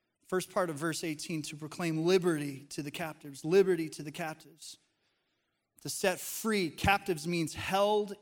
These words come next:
in prison. These are things that can control my life, habits and addictions and attitudes and bitterness. One thing, especially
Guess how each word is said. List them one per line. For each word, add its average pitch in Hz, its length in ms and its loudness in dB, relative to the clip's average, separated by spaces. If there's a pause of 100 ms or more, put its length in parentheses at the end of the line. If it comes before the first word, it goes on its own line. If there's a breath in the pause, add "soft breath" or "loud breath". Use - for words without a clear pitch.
in 151 220 -4
prison. 156 580 -8 (1400)
These 190 160 -2
are 196 60 -2
things 208 320 -6
that 180 100 -6
can 175 160 -6
control 202 580 -2
my 175 140 -4
life, 185 400 -6
habits 214 500 -2
and 156 80 -4
addictions 147 580 -6
and 147 160 -12
attitudes 202 520 -2
and 147 140 -10
bitterness. 214 680 -6 (1700)
One 180 220 2
thing, 214 420 -2 (380)
especially 170 1000 -2